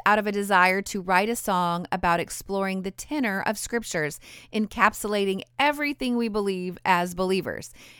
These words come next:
Now, that's a tall order, don't you think? And so I, this is one of those songs where I really wish I could play the entire song. In fact, to get the most out of this week's, uh, podcast, you really need to listen to the entire song. Maybe,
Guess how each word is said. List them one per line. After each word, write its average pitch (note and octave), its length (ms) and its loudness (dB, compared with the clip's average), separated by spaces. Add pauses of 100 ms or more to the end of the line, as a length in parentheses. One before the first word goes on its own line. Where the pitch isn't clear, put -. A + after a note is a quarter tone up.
Now, F3 140 0
that's G#3 440 4
a G#3+ 60 0
tall G#3 240 4
order, G3+ 260 2
don't E3+ 180 0
you G#3+ 80 0
think? A3+ 340 -2
And F#3+ 180 -2 (320)
so A#3+ 300 4
I, A#3+ 180 4
this E4 240 0
is - 100 -2
one C4+ 100 2
of A#3 60 -2
those A3+ 140 2
songs G#3+ 400 -2
where F3 340 -4
I F#3 160 2
really A#3 380 0
wish A#3 320 0
I F#3+ 80 -2
could E3+ 160 -8
play F3+ 220 -2
the E3 120 -4
entire E3 400 -2
song. A3+ 440 -2 (420)
In G#3 180 0
fact, G#3+ 320 4
to G#3 100 -4
get G#3+ 280 0
the G#3+ 80 0
most G3+ 420 0
out G3 140 2
of F#3 140 -2
this F#3+ 240 -2
week's, G3+ 260 -10 (140)
uh, F3+ 180 0
podcast, F#3 460 2 (200)
you F#3 120 -8
really F#3+ 360 0
need F3+ 360 -4
to E3 320 -6 (320)
listen F#3+ 300 0
to B3 80 -4
the B3 120 2
entire B3+ 300 2
song. A#3 300 0
Maybe, G3 400 0